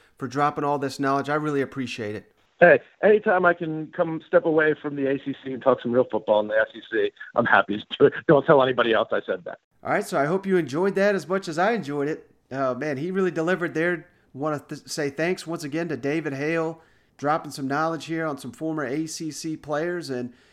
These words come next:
Speaker 1: man, he sounds just as fired up about this, uh, Clemson-Georgia game as the rest of us do. And, man, if you caught it there at the end, of course,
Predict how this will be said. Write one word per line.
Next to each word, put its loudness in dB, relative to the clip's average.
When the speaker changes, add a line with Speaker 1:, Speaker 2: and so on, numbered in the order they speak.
Speaker 1:
man, 0
he -2
sounds 0
just -4
as -10
fired 2
up -2
about -2
this, -8
uh, -4
Clemson-Georgia -6
game -4
as -4
the -8
rest -4
of -8
us -8
do. -4
And, -4
man, -6
if -14
you -10
caught -2
it -6
there 2
at -4
the 0
end, -4
of -8
course, -6